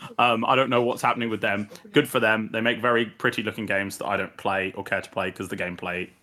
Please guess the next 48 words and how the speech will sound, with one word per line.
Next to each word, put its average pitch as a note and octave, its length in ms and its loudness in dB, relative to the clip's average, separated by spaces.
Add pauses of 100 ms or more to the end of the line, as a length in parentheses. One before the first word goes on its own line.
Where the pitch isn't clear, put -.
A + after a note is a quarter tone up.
(200)
ha-, G2+ 240 -4
has F#2+ 240 -4
and G2+ 100 -8
always F#2 240 -12
will G2 120 -8
be F2+ 100 -10
stilted - 400 -6
to - 100 -16
me. F2+ 120 -10 (300)
I D3 60 6
loved E3 180 4
Uncharted G#2+ 540 2 (340)
one, G#2 540 0 (440)
two, C3+ 520 4
and A2 280 2
three C3+ 320 0
was G2+ 120 -2
my F#2+ 100 -8
favorite, E2+ 420 -4 (380)
by F#2+ 100 -4
the F#2+ 80 -2
way. F#2 180 0 (360)
Um, B2 300 4 (360)
but D3 120 2
the C#3+ 40 -2
train, D3+ 600 6 (440)
the, C#3 160 0
the, C3 400 -2
the C#3 120 2
Orient F3 420 6
Express D3 520 0
sequence D3 540 0
in B2 80 0
Mission B2+ 240 -2
Impossible A#2+ 380 -2
Dead A#2 180 2
Reckoning A2+ 320 -2
Part A#2 220 2
One, A#2 280 4
I B2 140 4
was B2+ 160 -2
like, A#2+ 220 -2 (160)
I, A#2 100 4 (160)
I A#2+ 80 4
was A#2 140 -2
like, A#2+ 160 -2
"Oh, D3+ 200 6
I, A#2 140 0